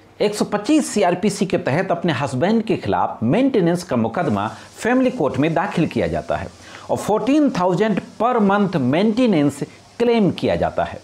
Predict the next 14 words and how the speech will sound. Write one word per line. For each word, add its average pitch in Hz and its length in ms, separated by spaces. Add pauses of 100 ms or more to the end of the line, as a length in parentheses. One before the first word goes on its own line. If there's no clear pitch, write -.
(600)
उस 175 160
महिला 226 260
के 247 120
द्वारा 208 220
कहा 190 260
जाता 180 320
है 165 180
कि 262 160
शादी 220 460
के 269 160
दो 208 240
तीन 240 300
दिनों 214 240
के 202 140